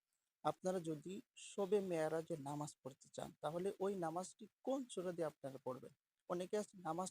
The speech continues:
পড়ে কিন্তু কোন সূরা পড়তে হয় সেটি জানেই না, এই জন্য কিন্তু তাদের নামাজ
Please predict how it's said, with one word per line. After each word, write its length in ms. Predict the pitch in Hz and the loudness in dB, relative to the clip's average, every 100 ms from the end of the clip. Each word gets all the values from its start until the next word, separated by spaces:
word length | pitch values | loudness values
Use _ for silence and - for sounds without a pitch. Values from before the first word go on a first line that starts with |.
| - | -2
পড়ে 180 | 156 139 | 0 0
কিন্তু 300 | 156 180 - 185 | -2 -8 -10 -4
কোন 180 | 214 226 | 0 0
সূরা 280 | 214 - 170 | -2 0 0
পড়তে 360 | 165 165 - 165 | 4 2 2 -6
হয় 160 | 175 180 | -6 -6
সেটি 280 | - 147 160 | -6 -6 -2
জানেই 320 | 147 147 175 | 0 0 -2
না, 120 | 165 160 _ _ _ _ | -4 -8 _ _ _ _
এই 100 | 170 | 0
জন্য 220 | 175 190 202 | 2 0 0
কিন্তু 260 | - 196 190 | -2 -2 2
তাদের 300 | 160 151 185 156 | 4 4 2 4
নামাজ 340 | 147 160 | 6 6